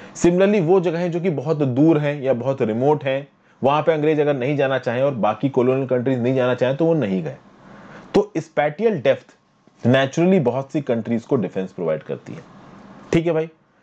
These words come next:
तो overall वो जगहें जो बहुत ज़्यादा दूर थी, वहाँ पे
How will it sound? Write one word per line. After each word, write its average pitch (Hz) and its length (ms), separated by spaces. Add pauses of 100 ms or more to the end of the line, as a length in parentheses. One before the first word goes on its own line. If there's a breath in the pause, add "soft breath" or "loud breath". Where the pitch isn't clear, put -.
(220 soft breath)
तो - 220
overall 175 480
वो 147 240
जगहें 143 340
जो 147 100
बहुत 113 380
ज़्यादा 120 300
दूर 104 360
थी, 170 180
वहाँ 107 360
पे 151 200